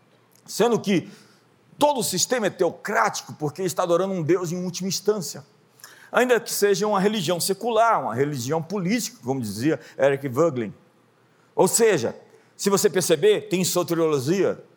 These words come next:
doutrina de salvação, tem até o fim da história. Tem dentro do marxismo, é, toda essa ideia de que a história está sendo levada por forças anônimas e silenciosas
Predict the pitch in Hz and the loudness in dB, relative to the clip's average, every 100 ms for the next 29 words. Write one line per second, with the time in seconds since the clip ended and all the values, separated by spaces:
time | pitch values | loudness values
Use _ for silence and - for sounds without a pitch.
0 | _ _ - 131 127 175 156 120 156 131 | _ _ -2 -2 0 -2 -2 0 2 2
1 | - 170 131 - - _ _ - 185 165 | 2 0 0 -8 -20 _ _ 0 0 4
2 | 202 151 175 190 147 - 143 175 139 - | 4 2 -2 0 0 0 -4 -2 -2 -4
3 | - _ _ _ _ _ _ _ _ _ | -12 _ _ _ _ _ _ _ _ _
4 | _ _ _ _ _ 147 185 175 151 113 | _ _ _ _ _ 0 2 0 -2 2
5 | 165 170 147 143 139 - - 175 147 147 | 0 0 0 0 0 -4 -2 -2 0 0
6 | 120 - - _ _ _ _ _ _ - | -2 -6 -20 _ _ _ _ _ _ -2
7 | 120 127 117 - - 196 170 151 147 151 | 2 4 2 0 -2 2 2 0 0 0
8 | - 156 - - 127 139 180 143 139 151 | -2 -4 -4 -8 -4 -2 0 0 -2 -2
9 | 143 - 160 165 120 123 - 143 131 120 | -2 -2 -2 0 -2 -4 -4 -4 -2 0
10 | 110 151 117 - 104 135 127 120 107 107 | 0 0 -2 -4 -6 -4 -2 -2 -2 -2
11 | 107 151 185 139 123 113 - - - _ | 0 -2 0 -2 -4 -6 -12 -20 -20 _
12 | _ _ 113 117 113 113 110 104 - 123 | _ _ -4 -2 0 -2 -4 -6 -4 -2
13 | 123 - 107 107 160 165 107 - - - | -2 -2 -4 -2 0 0 -4 -12 -14 -14
14 | - | -16